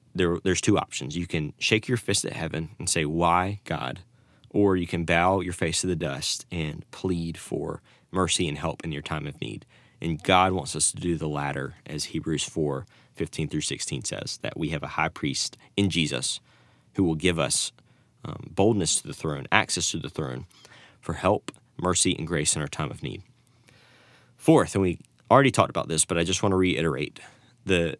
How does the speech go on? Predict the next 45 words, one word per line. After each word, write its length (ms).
the 100
main 260
design 320
of 80
Satan 480
is 140
to 100
say, 520
"Did 140
God 280
really 280
say?" 340
That 180
is 120
the 100
temptation 540
you 120
will 100
face 320
as 60
a 60
Christian 380
for 120
the 80
rest 220
of 100
your 100
life. 380
Am 120
I 80
really 220
forgiven? 520
Does 120
God 200
really 240
love 240
me? 200
Is 100
God 260
really 240
with 260
me? 200
I, 240
is 160
this 300